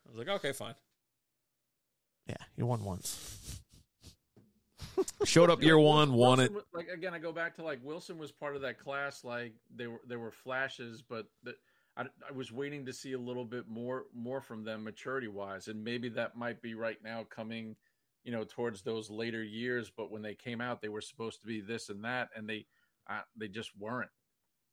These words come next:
Speaker 3: Um, so that's why I felt like there's this big gap between now the, the flash, you know, where you have, like, Burrow and you have Lamar Jackson, and then you had the guys that were getting ready to,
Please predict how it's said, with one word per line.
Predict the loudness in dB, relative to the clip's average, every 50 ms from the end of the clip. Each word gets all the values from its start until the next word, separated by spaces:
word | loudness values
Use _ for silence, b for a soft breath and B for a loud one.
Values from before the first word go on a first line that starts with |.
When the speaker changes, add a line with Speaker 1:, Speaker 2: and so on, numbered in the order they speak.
| _
Speaker 3:
Um, | -14 -12 -12 -12 -10 -10 -10 -10 -10 -10 -12 -14 -16 -18 _ _ _ -20
so | -10 -6 -4 -2 -2 -2 -4 -6 -6
that's | -2 -2 -2 0 2
why | 2 2
I | 2
felt | 4 2 0 0
like | 0 -2 -4 -4
there's | -4 -6 -6 -6 -8
this | -8 -8 -8 -10
big | -8 -6 -6 -6 -6 -4
gap | -2 0 0 0 0 -2 -4
between | -10 -12 -10 -10 -8 -8 -6 -4
now | -4 -4 -2 -2 -4
the, | -4 -6 -10 -12 -10
the | -10 -10 -12 -12 -12 -4
flash, | 0 2 2 4 2 0 -2 -4 -6 -10 -10 -12 -16 _ _ _ _ _ _ _ _
you | -6 -4
know, | -4 -2 -2
where | -2 -2
you | -2
have, | -2 -4 -4
like, | -6 -8 -8 -6
Burrow | -4 -2 0 0 0 0 -2 -2
and | -4 -4 -6
you | -6 -6
have | -6 -6 -8 -8 -12 -14 -10
Lamar | -8 -8 -6 -6 -6 -8 -8
Jackson, | -6 -4 -2 -2 -2 -2 -4 -8 -10 -10 -12 -16 _ _ _ _ _
and | -8 -6
then | -4 -4 -4
you | -4 -4
had | -4 -4 -4
the | -6 -6
guys | -6 -6 -4 -2 -2 -4 -4 -6
that | -10 -10
were | -10 -10
getting | -8 -8 -8 -8 -8 -8
ready | -8 -8 -6 -6 -6 -6
to, | -6 -8